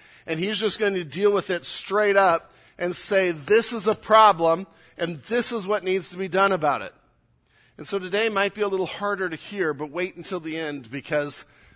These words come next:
there is hope at the end of this passage. We'll be looking at James chapter four, James chapter four, one to six. So if you want to turn there with me, if you don't have a Bible, there's a black Bible underneath the chair around you, hardcover. We invite you to turn there and follow along.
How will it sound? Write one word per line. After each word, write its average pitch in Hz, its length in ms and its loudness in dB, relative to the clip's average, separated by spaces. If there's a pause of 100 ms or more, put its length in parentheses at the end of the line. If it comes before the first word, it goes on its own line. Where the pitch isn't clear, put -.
there 147 220 -2
is 143 120 -6
hope 139 360 -8
at - 120 -14
the 131 200 -8
end 131 180 -8
of 107 120 -14
this 113 160 -14
passage. 98 680 -10 (460)
We'll 165 120 -6
be 185 100 0
looking 170 300 -2
at 139 100 -8
James 165 400 -6
chapter 151 400 -4
four, 127 480 -6 (300)
James 156 400 -6
chapter 151 360 -6
four, 147 260 -6
one 135 320 -6
to 127 80 -10
six. - 460 -8
So 156 80 -8
if 143 100 -10
you 208 60 -6
want 170 160 -8
to - 60 -14
turn 180 240 -6
there 160 140 -2
with 151 220 -8
me, 156 120 -6
if 156 120 -8
you 220 80 -10
don't 247 160 0
have 220 140 2
a 170 40 -4
Bible, 180 480 2 (400)
there's 180 140 -8
a 190 60 0
black 175 460 0
Bible 196 340 0
underneath 185 480 -4
the 165 80 -10
chair 190 300 -2
around 185 300 -2
you, 185 140 -4
hardcover. 185 680 -2 (520)
We 156 100 -10
invite 156 380 0
you 185 140 -4
to 151 120 -10
turn 180 380 -4
there 175 260 0
and 156 100 -6
follow 170 380 2
along. 165 460 -2